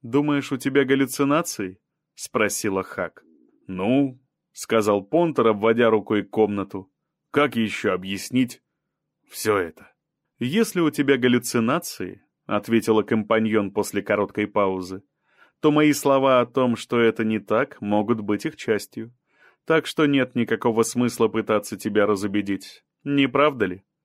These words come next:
Понтер снова улёгся на кровать и уставился в потолок, на котором не было ни хрономеров, ни украшений.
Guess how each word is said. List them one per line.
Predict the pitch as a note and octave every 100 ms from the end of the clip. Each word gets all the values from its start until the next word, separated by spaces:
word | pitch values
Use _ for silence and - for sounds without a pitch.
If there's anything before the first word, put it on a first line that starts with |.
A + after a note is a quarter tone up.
| _
Понтер | A#2 D3+ F3+ F#3
снова | D#3+ B2 B2+ A2+
улёгся | G#2 G2 A2 D3+ -
на | G#2 F#2
кровать | F#2 F2+ A#2+ D3+ - _ _ _ _
и | G#2
уставился | G#3 - G#3+ G#3 G3 -
в | C#3
потолок, | - A#2+ A2+ A2+ E3+ E3
на | A2
котором | G#2 A2 B2 A#2+ A#2+
не | C3
было | B2 A#2+ A#2
ни | A2+ E3+
хрономеров, | - A2 G#2+ G2+ G2+ D3 E3 D3+ - _ _
ни | F#2+ G2+ B2+
украшений. | D3 - C3 A#2 A2+ G#2+ G#2+ G2+